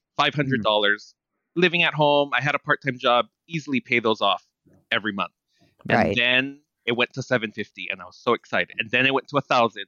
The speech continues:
Speaker 1: and it kept, like, it almost doubled to two thousand. And then it was getting to a point where I was not making enough 'cause, you know, I only worked twenty hours at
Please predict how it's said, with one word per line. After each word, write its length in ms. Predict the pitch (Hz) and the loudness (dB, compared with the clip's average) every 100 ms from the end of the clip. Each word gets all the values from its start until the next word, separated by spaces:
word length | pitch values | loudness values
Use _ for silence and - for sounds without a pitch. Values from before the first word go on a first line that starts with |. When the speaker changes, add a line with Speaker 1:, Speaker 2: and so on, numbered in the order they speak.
| - | -4
Speaker 1:
and 120 | 127 | 0
it 100 | 123 - _ | 0 -4 _
kept, 200 | 156 - _ - | -6 -6 _ -4
like, 140 | 117 | -2
it 80 | 147 | 0
almost 300 | 151 185 - _ - | 2 0 -2 _ -2
doubled 380 | 151 170 120 - _ _ _ | 0 2 0 -2 _ _ _
to 80 | 117 | -8
two 200 | - 180 | -6 -6
thousand. 560 | 165 123 120 113 104 _ _ _ - - - | 0 0 0 -2 -4 _ _ _ -20 -16 -2
And 280 | 120 120 113 | 0 0 0
then 240 | 135 151 | 2 2
it 100 | 151 | 2
was 300 | 135 117 - - | 0 -2 -8 -6
getting 220 | 139 143 | -2 -2
to 120 | 156 139 | 0 -2
a 40 | |
point 340 | - 185 233 139 | 0 4 4 4
where 420 | 131 120 117 117 _ - | 2 4 4 0 _ -2
I 140 | 131 | 0
was 240 | 143 127 _ | 0 -4 _
not 280 | 127 131 147 | -2 0 2
making 360 | 156 - 135 123 | -2 -2 -6 -4
enough 420 | 120 123 143 - _ _ | 0 2 0 -4 _ _
'cause, 120 | 135 - | -6 -2
you 80 | |
know, 80 | 117 | 0
I 40 | 113 | 0
only 160 | 135 | -2
worked 200 | 120 - | -12 -12
twenty 260 | - 135 117 | -4 0 2
hours 360 | 131 117 113 | 4 4 2
at 100 | 104 | 0